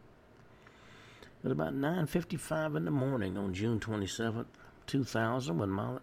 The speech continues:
uh, Maggie, that's her mother, dropped Molly off at the beach. One thirty, she got a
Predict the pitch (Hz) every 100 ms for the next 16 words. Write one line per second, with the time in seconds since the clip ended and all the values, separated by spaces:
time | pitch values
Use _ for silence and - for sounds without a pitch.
0 | - 107 113 131 98 113 139 117 101 -
1 | 104 104 104 107 92 110 - - - -
2 | - - - - 110 113 139 135 135 123
3 | 131 143 180 - - - - - - -
4 | - - - - - - - - - -
5 | 123 104 131 147 120 117 - 107 117 107